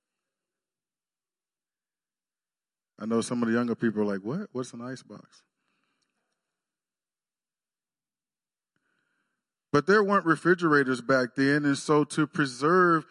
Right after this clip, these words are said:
to keep, to make, to help meat last and, and, and not rot as fast, you, you, you, you put it in salt, and salt acts as a preservative. It still is used as a preservative today,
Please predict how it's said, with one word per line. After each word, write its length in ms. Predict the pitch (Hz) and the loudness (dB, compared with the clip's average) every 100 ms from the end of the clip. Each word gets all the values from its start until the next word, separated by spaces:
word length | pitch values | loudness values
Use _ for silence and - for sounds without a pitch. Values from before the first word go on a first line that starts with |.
| - - | -18 -12
to 60 | - | -6
keep, 340 | 180 180 - | -2 -2 -2
to 100 | 151 | -2
make, 380 | 156 170 165 - | 2 2 0 -2
to 100 | 147 | 0
help 260 | 170 185 - - | 2 0 -2 -10
meat 360 | 151 175 175 - | -4 -2 -2 -6
last 760 | 143 151 160 160 165 170 165 - | -4 0 2 4 2 0 -2 -4
and, 160 | 135 - - _ - | -8 -8 -16 _ -2
and, 320 | 135 127 131 | 0 0 -2
and 200 | 135 127 | -2 2
not 220 | 151 151 | 0 0
rot 420 | 139 147 156 160 - | 0 2 0 -4 -6
as 120 | 135 | -12
fast, 320 | - 160 160 147 | -4 0 0 0
you, 120 | 160 | -2
you, 160 | 156 156 | -2 -2
you, 220 | 151 160 135 | -2 -2 -6
you 80 | |
put 220 | 135 165 151 | -2 0 2
it 60 | |
in 140 | 147 139 | 0 -2
salt, 300 | - 160 135 | -2 -2 -4
and 120 | 131 | -8
salt 320 | - 143 - | -2 -2 -2
acts 240 | 131 131 | -6 -6
as 140 | 135 127 | -8 -8
a 80 | 127 | -8
preservative. 540 | 131 120 135 120 120 - - | -6 2 2 2 -6 -10 -2
It 80 | 160 | 0
still 400 | 147 175 185 175 | 0 2 4 4
is 120 | 160 | 2
used 220 | 143 165 147 | 4 4 4
as 140 | 135 | -2
a 20 | |
preservative 720 | 131 147 131 147 135 139 131 | 0 2 4 2 0 -2 -4
today, 360 | - 139 156 | -4 -2 0